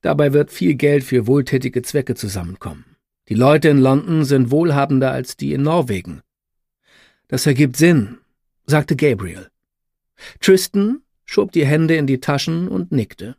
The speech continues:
„Okay, das Zeug sieht echt nett aus.“ Ich lächelte. Tristan war zwar manchmal etwas verpeilt, aber als ich ihn bat, an diesem Abend hierher zu kommen, machte er keinerlei Anstalten, sich der Aufgabe zu entziehen.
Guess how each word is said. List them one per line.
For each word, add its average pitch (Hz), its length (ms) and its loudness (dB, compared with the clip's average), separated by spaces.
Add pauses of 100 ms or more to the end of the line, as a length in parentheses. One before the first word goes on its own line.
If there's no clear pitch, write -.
(100)
„Okay, 170 540 0 (600)
das - 220 -4
Zeug 202 300 2
sieht 202 180 0
echt 220 240 -2
nett 254 220 2
aus.“ - 360 -10 (640)
Ich - 160 -8
lächelte. - 600 -6 (920)
Tristan 175 540 2
war 151 180 2
zwar 143 220 0
manchmal 139 420 -2
etwas 120 300 -6
verpeilt, 165 560 -2
aber 139 280 0
als - 300 -8
ich - 220 -8
ihn 127 160 0
bat, 147 340 0 (580)
an 135 120 -2
diesem 151 300 2
Abend 151 340 -2
hierher 147 360 0
zu - 120 -6
kommen, 151 380 -2
machte 151 260 -2
er 143 220 -2
keinerlei 143 480 0
Anstalten, 113 680 -4 (360)
sich - 160 -10
der 107 160 -6
Aufgabe 127 460 -2
zu 135 180 -4
entziehen. 123 480 -4